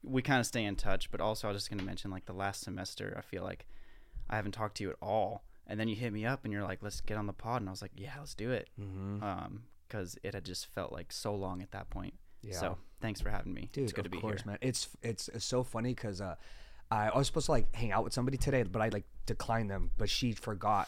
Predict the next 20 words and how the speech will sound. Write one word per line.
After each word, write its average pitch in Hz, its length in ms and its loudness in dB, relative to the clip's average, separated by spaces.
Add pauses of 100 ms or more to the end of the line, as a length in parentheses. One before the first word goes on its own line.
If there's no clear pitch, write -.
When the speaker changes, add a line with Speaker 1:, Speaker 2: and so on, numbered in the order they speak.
(120)
Speaker 2:
and 113 80 2
I 104 80 4
was 110 180 2
letting 120 300 2
her. 120 100 2
No, 120 300 6
it 127 100 4
wasn't 151 320 8
like. 110 160 2
Speaker 1:
Sorry. 98 460 -2
Speaker 2:
No, 127 140 4
she 170 480 8
Speaker 1:
<laughs> 156 100 6
Speaker 2:
wanted 131 180 8
to 120 60 6
hang 110 160 0
out. 92 100 2
I 139 160 6
said 123 220 4
no, 110 460 4